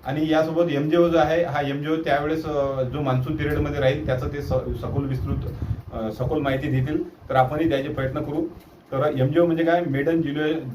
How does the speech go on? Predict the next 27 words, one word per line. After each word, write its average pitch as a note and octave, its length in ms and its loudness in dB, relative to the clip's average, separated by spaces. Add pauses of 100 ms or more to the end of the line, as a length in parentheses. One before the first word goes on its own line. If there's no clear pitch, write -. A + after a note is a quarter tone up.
(140)
मेडन C#3 460 2
ज्युलियन C#3+ 540 -2
ओशन, D3+ 360 0
म्हणजे C3 260 0
जे D3+ 320 -2
आशिया, D3 360 0
म्हणजे C3 320 -2
समुद्रावरती C#3 600 2
जे D3+ 220 -2 (340)
एक C#3 80 -6
ढगा, A2+ 360 -2
ढगां-, B2+ 560 -2
ढगांची C3 360 0
दाटी C3 280 2
असते, E3+ 360 0 (420)
अ, C3 100 2
हे C3+ 400 0
जर F3+ 160 4
जिथून, D#3+ 460 -2 (140)
अ, A#2+ 380 0
जात C3 260 0
असताना D#3+ 460 2 (520)
त्या D#3+ 140 6
पिरियड D#3+ 320 0
समजा C#3+ 300 0
जर D#3 100 2
आपल्या C#3+ 260 2